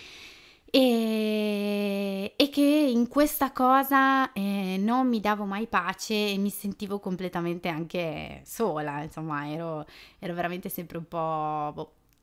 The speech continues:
non so come dire, mm, <laughs> un alieno, un essere a sé. E però, eh, ripensando un po' alla mia vita, mi ricordo ca-, che,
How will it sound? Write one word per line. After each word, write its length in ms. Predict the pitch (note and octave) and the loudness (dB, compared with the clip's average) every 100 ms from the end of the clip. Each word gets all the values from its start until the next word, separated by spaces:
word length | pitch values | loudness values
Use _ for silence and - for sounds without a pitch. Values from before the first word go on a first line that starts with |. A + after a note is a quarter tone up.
| _ | _
non 180 | - C3+ | -14 -14
so 60 | - | -12
come 160 | - D3+ | -10 -8
dire, 300 | C#3+ C#3+ D3+ _ - | -8 -8 -10 _ -8
mm, 680 | F#3 F3 E3 D#3+ D#3 D#3 E3+ | -6 -4 -6 -8 -8 -8 -8
<laughs> 1080 | F3 F#3 F3+ - _ _ _ - F4 - - | -8 -10 -12 -16 _ _ _ -14 -12 -12 -6
un 140 | G3 | -4
alieno, 540 | F3+ E3+ C#3+ D3 E3+ D#3 | -2 -4 -6 -6 -4 -4
un 100 | F#3 | -4
essere 360 | F#3+ - F3 | -2 0 -2
a 120 | - E3 | -2 -6
sé. 200 | - C3+ _ _ _ - - - - | -8 -16 _ _ _ -20 -20 -20 -20
E 520 | - G#3+ A3 G#3 G#3 G#3+ | -6 -2 0 0 -2 0
però, 320 | G4+ A#3 B3 - | 2 2 2 2
eh, 460 | A#3 A3 G#3+ G3+ | 0 2 2 2
ripensando 680 | A#3+ G4 E4 A#3 A#3 G#3+ G#3 | 2 -2 0 -2 0 -2 -2
un 80 | G3+ | 0
po' 220 | G#3+ F3 - - - - | 2 2 0 -18 -20 -12
alla 260 | - A3+ C4 | -4 0 2
mia 160 | D4 F4+ | 2 0
vita, 440 | A#3 - A#3+ A#3 G#3+ | -2 4 4 4 2
mi 240 | A3 B3 | 0 2
ricordo 840 | C#4 - A#3 G#3+ A3 A3 A#3+ B3 | 0 0 4 4 2 0 2 0
ca-, 240 | A#3+ G#3 G3 F3 F#3+ | 0 0 0 -2 -8
che, 580 | - G3 F#3 F3+ F3 | -6 -4 -2 -2 -2